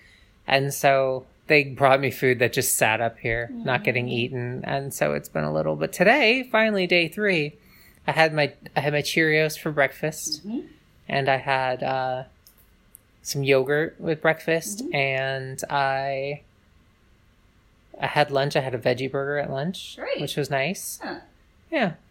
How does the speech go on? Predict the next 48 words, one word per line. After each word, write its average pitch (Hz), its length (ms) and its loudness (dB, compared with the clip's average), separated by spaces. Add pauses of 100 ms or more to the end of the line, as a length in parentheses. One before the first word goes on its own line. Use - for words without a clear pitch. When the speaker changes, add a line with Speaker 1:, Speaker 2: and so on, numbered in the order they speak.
(240)
Speaker 2:
And 240 120 0
your 269 120 -2
digestive 254 580 -6
system - 300 -14
is 156 100 -12
okay? - 640 -10
Like, 214 140 -4
other 233 160 0
than 233 80 0
Speaker 1:
I 156 140 10
don't 139 160 2
know. 127 140 4
Speaker 2:
hurting, 117 420 0
Speaker 1:
I 131 120 2
don't 127 160 2
know. 123 440 0
Speaker 2:
but 185 120 -6
your 190 120 -8
tummy 180 460 -6
isn't 156 260 -14
hurting. 156 260 -10
Speaker 1:
I, 208 540 6
the 180 180 6
food, 277 480 6
when 175 160 8
I 160 80 8
ate 180 240 4
the 170 80 2
veggie 151 340 6
burger, 127 400 6
I 135 140 4
think 156 180 -2
I 139 100 6
ate 135 240 2
it 135 120 4
a 135 80 2
little 131 260 2
too 143 200 0
quickly. 190 580 0
Speaker 2:
Okay. 190 360 -8 (140)
Speaker 1:
And 139 240 2
so 135 500 6
I 131 180 6
got, 131 340 4
I 143 120 2
got 131 200 4
some 139 140 -4
cramping 139 640 0